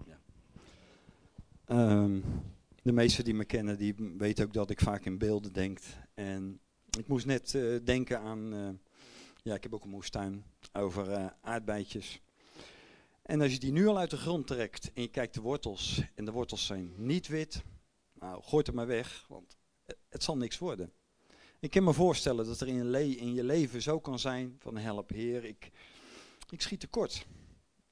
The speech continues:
En gelukkig bent u niet zoals ik met mijn aardbeienplantjes, ook hem weggooit. U zegt van, "Er is een mogelijkheid." Er is gewoon een mogelijkheid om te herstellen.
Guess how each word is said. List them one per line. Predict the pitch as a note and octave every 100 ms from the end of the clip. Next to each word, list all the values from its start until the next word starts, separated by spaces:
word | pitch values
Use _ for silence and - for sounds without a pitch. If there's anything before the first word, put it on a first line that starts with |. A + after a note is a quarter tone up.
| _ _ _ - -
En | A2 A#2+ G2
gelukkig | - B2+ B2+ B2 - A#2
bent | A2+ A#2
u |
niet | A2+ B2
zoals | - A2+ G#2+ - - - - - - - - _
ik | - B2+ B2
met | A#2
mijn | A2 A#2
aardbeienplantjes, | A#2+ A2+ A2 - A#2 G#2+ G2+
ook | G#2
hem | F#2+
weggooit. | A#2+ - C#3 C3 C3 - - - - - - -
U | A#2+
zegt | C3+ A2+ -
van, | A#2+ A2 A2
"Er | A2 A2
is | G#2+
een | B2+
mogelijkheid." | D#3 C3 G2+ - F2 F2 - -
Er | A2
is | G#2+
gewoon | - A2+ A#2
een | G#2+
mogelijkheid | A2 C#3 B2+ B2+ A2+ A2 A2
om | G2+
te | -
herstellen. | E2+ E2+ - D2 C#2+ C#2+